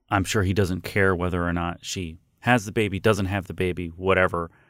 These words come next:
Even, frankly, what becomes of that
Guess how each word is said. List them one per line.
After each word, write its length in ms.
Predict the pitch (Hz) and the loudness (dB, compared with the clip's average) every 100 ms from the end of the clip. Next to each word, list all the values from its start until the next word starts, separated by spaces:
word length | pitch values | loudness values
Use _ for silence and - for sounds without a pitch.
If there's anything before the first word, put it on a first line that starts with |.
| _ _ | _ _
Even, 260 | 143 160 117 | 0 2 4
frankly, 480 | 127 117 95 85 - _ _ _ _ _ | 2 2 0 -2 -6 _ _ _ _ _
what 200 | 101 104 - - | -6 -6 -6 -16
becomes 480 | - - 127 135 123 | -10 0 4 4 2
of 200 | - 101 | -2 -4
that 240 | 95 87 | -4 -6